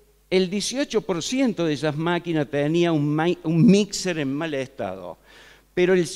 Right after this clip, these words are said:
ochenta y dos, el mixer funcionaba perfecto. El mixer es el aparato que nosotros utilizamos para cargar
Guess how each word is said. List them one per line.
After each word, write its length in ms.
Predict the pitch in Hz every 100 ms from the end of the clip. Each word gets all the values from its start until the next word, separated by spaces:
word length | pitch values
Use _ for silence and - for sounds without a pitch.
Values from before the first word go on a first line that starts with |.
| -
ochenta 500 | 180 - 190 175 -
y 80 | 220
dos, 480 | 277 226 202 - - - - - - _ - -
el 200 | - 190
mixer 500 | 208 262 254 214 180
funcionaba 640 | 175 151 156 170 220 202 -
perfecto. 560 | 147 190 - 190 -
El 100 | 139
mixer 460 | 147 202 233 247 233
es 200 | 180 170
el 100 | 165
aparato 840 | 156 - 151 180 214 233 - 247 247
que 340 | 175 214 214 - - _ _ _
nosotros 440 | 127 147 147 196 196
utilizamos 720 | 170 160 151 156 202 220 196
para 300 | - 139 131
cargar 800 | - 131 147 170 185 220 247 196